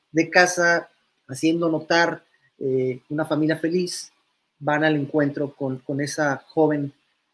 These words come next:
eh, a la cual, pues, eh,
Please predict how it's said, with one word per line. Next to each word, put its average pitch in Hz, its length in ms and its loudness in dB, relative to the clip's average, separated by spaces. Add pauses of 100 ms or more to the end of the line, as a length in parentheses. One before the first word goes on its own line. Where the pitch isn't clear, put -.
eh, 131 360 -2 (440)
a 143 60 -4
la 135 120 -4
cual, 143 500 -2
pues, 135 280 -2
eh, 123 400 -4